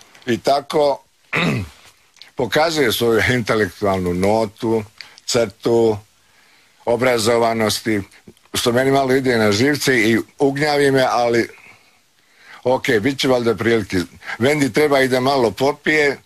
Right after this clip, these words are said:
Inače, mislim, pravi šovi se događaju, mislim, kad se dodaje alkohol stalno, što su radili u onom drugom šovu, da ga ne spominjem, pa je stalno bilo, mislim, nešto da kažem da treba tako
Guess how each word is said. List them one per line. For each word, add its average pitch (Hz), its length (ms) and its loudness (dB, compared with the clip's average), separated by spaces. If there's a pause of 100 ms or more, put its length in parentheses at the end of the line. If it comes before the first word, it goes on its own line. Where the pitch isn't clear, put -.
(920)
Inače, 131 480 -2
mislim, 98 280 -4
pravi 143 360 0
šovi 131 360 0
se 117 160 -2
događaju, 143 840 2 (460)
mislim, 120 280 -2
kad 123 180 0
se 117 140 -2
dodaje 123 420 2
alkohol 107 520 -2
stalno, 143 520 0
što 127 200 -2
su 123 180 -2
radili 127 340 2
u 113 80 2
onom 113 220 2
drugom 117 320 0
šovu, 117 280 2
da 104 120 2
ga 98 140 0
ne 92 120 -2
spominjem, 143 640 0
pa 131 100 -2
je 117 120 2
stalno 127 440 -2
bilo, 107 460 0 (1400)
mislim, 98 260 -2
nešto 117 160 0
da 113 140 -2
kažem 123 340 0
da 117 100 0
treba 127 380 0
tako 113 520 -6